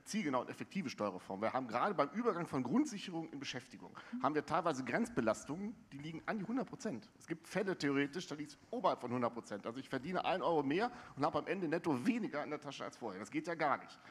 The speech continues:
Ja, und das ist aber gleichzeitig bei kleinen Einkommen, weiß man, wenn man da eine Reform umsetzt, ja, und jemand verdient netto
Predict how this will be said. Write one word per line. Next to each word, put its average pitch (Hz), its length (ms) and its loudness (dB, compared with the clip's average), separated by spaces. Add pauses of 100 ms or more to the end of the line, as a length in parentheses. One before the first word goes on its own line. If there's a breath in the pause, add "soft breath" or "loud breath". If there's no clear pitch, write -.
(280 loud breath)
Ja, 131 100 2
und 160 320 0
das 151 120 2
ist - 100 -4
aber 147 140 4
gleichzeitig 143 360 -2
bei 139 80 0
kleinen 165 300 4
Einkommen, 120 420 0
weiß 113 240 4
man, 147 180 2
wenn 127 80 0
man 127 140 6
da 175 200 4
eine 143 200 -2
Reform 196 320 2
umsetzt, 110 640 -4
ja, 139 180 0 (300 loud breath)
und 135 120 -4
jemand 160 220 6
verdient 156 580 -2
netto 185 540 2